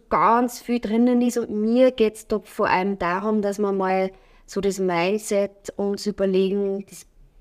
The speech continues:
Bewusstseinsbildung machen, sensibilisieren für diese Themen, weil wenn wir offener werden, miteinander und offener sein,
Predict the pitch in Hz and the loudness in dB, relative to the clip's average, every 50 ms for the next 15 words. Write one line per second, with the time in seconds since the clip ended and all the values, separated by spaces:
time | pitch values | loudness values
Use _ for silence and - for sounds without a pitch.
0 | - _ - 202 214 208 208 240 247 233 - - _ - - 226 202 202 208 208 | -20 _ 0 2 2 4 4 0 -2 -2 -4 -12 _ -4 0 0 2 0 0 -4
1 | - _ - 226 214 208 208 208 208 202 190 196 - 214 196 - - 214 214 247 | -8 _ -2 -2 0 0 0 0 0 0 -2 -4 -4 -8 -8 -2 0 2 4 4
2 | - 240 254 226 202 240 220 220 226 - - 226 220 240 247 247 - - 240 208 | 2 0 -2 -4 -2 -2 0 0 -2 -4 -2 2 2 4 4 2 0 -2 -4 -2
3 | 214 214 - - 226 - - 226 214 220 220 226 233 240 - _ - _ _ _ | -2 -6 -4 -6 -6 -4 -2 0 0 2 2 0 -2 -4 -8 _ -20 _ _ _
4 | - - - - - - _ _ - 180 185 - 202 196 190 185 185 180 180 180 | -20 -20 -20 -20 -20 -20 _ _ -12 -12 -6 -2 0 2 2 2 0 0 0 0
5 | 185 196 - - _ - - 185 202 214 208 - - 226 - - - 320 294 247 | -2 -2 -4 -6 _ -12 -6 -2 0 0 0 -2 -4 -6 -6 -6 -2 0 0 2
6 | 208 185 175 180 180 175 175 175 175 180 170 170 170 170 _ _ _ _ _ _ | 2 0 -2 -2 0 0 0 -2 -2 -4 -6 -6 -8 -12 _ _ _ _ _ _
7 | _ _ _ - _ _ - 196 202 214 240 262 240 233 202 185 160 160 165 165 | _ _ _ -20 _ _ -6 -4 0 2 2 2 4 2 2 2 2 0 0 0
8 | 170 170 170 - - 220 - - - 254 226 190 - - - 175 165 165 170 170 | -2 -2 -2 -2 -4 -4 -4 -2 -2 -2 0 0 -2 -4 -6 -6 -6 -4 -6 -8
9 | 170 | -10